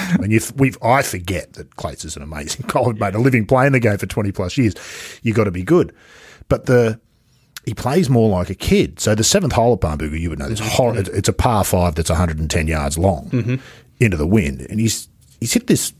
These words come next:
Speaker 1: sort of knockdown five iron into the breeze to about six or eight feet. And Clates, as he does, he's yakking as we walk off the tee. He just walked up and picked it up.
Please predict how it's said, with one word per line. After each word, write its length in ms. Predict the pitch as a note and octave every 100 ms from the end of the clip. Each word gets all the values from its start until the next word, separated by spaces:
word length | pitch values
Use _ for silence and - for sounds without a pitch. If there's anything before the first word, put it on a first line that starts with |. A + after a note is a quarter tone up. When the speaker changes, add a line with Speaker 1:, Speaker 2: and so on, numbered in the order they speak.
| -
Speaker 1:
sort 240 | - - -
of 80 |
knockdown 480 | D#2+ G2 - G2 D#2
five 480 | - - F2+ G#2 G#2
iron 220 | D#2 D#2+
into 120 | D#2 D2+
the 60 |
breeze 380 | D2+ F2+ F2 E2
to 100 | -
about 240 | D2+ D#2 -
six 240 | - -
or 80 | D2
eight 120 | C#2+
feet. 200 | - G2+
And 100 | F2
Clates, 260 | - E2+ D2+
as 100 | D2+
he 80 | D#2+
does, 200 | G#2+ G#2
he's 160 | D2
yakking 340 | E2 E2+ A2+ F2
as 100 | C#2
we 60 | E2
walk 260 | E2+ E2+
off 80 | -
the 80 | F2+
tee. 160 | C3+
He 80 | F3
just 200 | F3+ B3+
walked 200 | A3+ -
up 80 | G#2
and 80 | E2+
picked 180 | - -
it 60 | -
up. 180 | A3